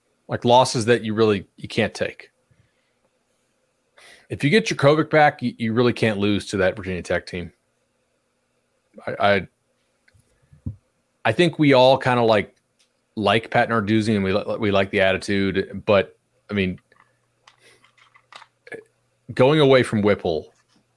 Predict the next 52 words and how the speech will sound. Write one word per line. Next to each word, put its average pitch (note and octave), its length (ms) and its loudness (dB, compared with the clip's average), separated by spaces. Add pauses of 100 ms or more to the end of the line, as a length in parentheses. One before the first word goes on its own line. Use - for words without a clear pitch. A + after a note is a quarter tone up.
and G2+ 120 -2
to - 120 -4
this G#2+ 180 2
offensive G2+ 420 -2
scheme, D#2+ 460 -8 (1300)
it's B2 140 -6
very B2+ 180 4
clear A2+ 220 0
to G2 60 0
me F#2+ 100 2
it F#2+ 40 2
was F2+ 140 -2
a - 60 -14
mistake. - 420 -12 (540)
And G#2+ 200 -4
we A#2 100 2
said C3 280 2
so A2+ 160 4
at F#2+ 80 0
the - 80 -14
time. E2 340 -6
Like, F2 220 -10 (400)
you, A2 120 -6
you G#2+ 180 -8
don't, C3+ 280 2 (200)
like, B2+ 100 -4
why A#2 300 4
would C#3 180 0
you B2 100 -4
actively G#2+ 480 -2
try G2 240 0
to F#2 60 0
not F2+ 200 -2
score D#2+ 220 -4
points - 360 -6
with - 100 -10
a - 60 -6
hire? - 360 -8 (760)
And F2+ 280 -6 (340)
I'm A2 100 0
not A#2 160 0
saying A2+ 240 2
that, - 180 -8
like, A2+ 100 -2
I'm A#2 80 2
not, B2+ 100 2
I'm C3+ 60 2
not, - 440 -4
Pat's - 240 0
not B2 100 2
an G#2+ 140 0
idiot. G#2+ 280 -2